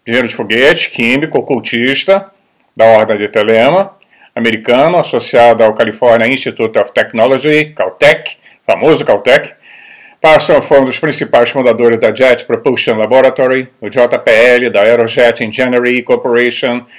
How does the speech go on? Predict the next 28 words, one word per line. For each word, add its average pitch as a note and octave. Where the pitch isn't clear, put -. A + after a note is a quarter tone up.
Ele A#2+
inventou A#2+
o A2+
primeiro A#2
foguete, A2+
o A2
motor A2+
de A2+
foguete A#2
a A2
usar A2+
um A2
propelente G#2+
composto A#2+
fundível. A#2
Foi A#2
o A2+
pioneiro B2
no B2+
avanço A#2+
de A#2
foguetes A#2
de A#2
combustível A2+
líquido A#2+
e A#2
combustível G#2+
sólido. G2